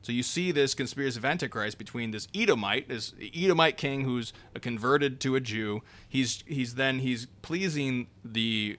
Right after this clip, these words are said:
the other Jews. And so th-, you have this unholy alliance to seek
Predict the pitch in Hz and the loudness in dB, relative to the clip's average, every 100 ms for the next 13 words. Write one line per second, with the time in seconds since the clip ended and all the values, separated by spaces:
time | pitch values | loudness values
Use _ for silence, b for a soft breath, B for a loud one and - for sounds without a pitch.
0 | - - 117 180 151 101 82 120 - - | -10 -6 0 2 2 0 -8 -10 -14 -20
1 | - - - - - - - - - - | -20 -20 -20 -20 -20 -20 -20 -20 -20 -20
2 | - 135 135 135 123 b b b b b | -4 2 4 4 0 b b b b b
3 | - 143 135 - - 135 123 147 165 143 | -2 0 0 -2 -10 -2 0 2 2 0
4 | - 143 147 135 131 123 107 110 110 - | 2 2 2 2 2 2 2 0 -2 -4
5 | 110 - - 160 | -2 2 4 4